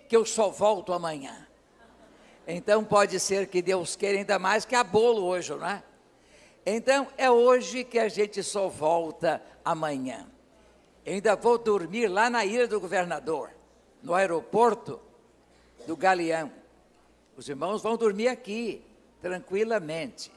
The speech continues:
e eu vou até lá. Folgo, irmãos, que esta igreja tenha sido fundada no Curato de Santa Cruz.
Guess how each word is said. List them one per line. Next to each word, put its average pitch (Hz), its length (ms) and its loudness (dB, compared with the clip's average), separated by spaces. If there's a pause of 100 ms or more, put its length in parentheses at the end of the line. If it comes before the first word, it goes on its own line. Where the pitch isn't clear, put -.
(300)
e 135 60 -14
eu 156 100 -6
vou 139 180 -8
até 135 240 -8
lá. 92 240 -16 (920)
Folgo, 262 1000 4
irmãos, 233 640 0
que 247 160 0
esta 220 300 0
igreja 196 760 2 (1160)
tenha 254 300 4
sido 262 300 -2
fundada 220 800 2
no 247 220 -2
Curato 254 1120 2
de - 140 -4
Santa 202 720 -4
Cruz. - 920 -14